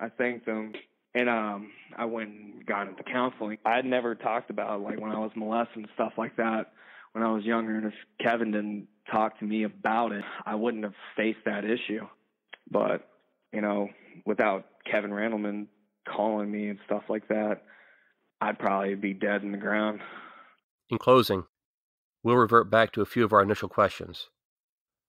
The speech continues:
Speaker 2: When a loved one passes, we sometimes ask ourselves, "What is life worth?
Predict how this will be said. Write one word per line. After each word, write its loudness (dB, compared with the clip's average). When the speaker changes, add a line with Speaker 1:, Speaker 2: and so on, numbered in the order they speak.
Speaker 2:
When 4
a 6
loved 8
one 6
passes, 2
we 0
sometimes 2
ask 4
ourselves, 2
"What 6
is 2
life 4
worth? 2